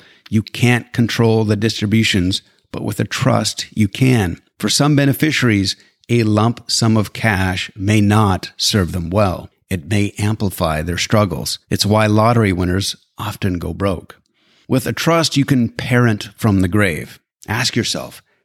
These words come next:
how would your children manage half a million dollars? Would they make wise choices?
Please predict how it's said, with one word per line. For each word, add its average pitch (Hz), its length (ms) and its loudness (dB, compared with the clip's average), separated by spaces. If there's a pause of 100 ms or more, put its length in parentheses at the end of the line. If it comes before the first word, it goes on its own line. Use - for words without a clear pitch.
(120)
how 127 240 0
would 123 340 2
your 117 100 2
children 113 500 0
manage 107 520 2 (140)
half 113 300 -2
a 113 40 2
million 107 320 4
dollars? 90 460 -2 (360)
Would 120 140 2
they 127 80 4
make 127 220 2
wise 110 280 2
choices? 120 680 -2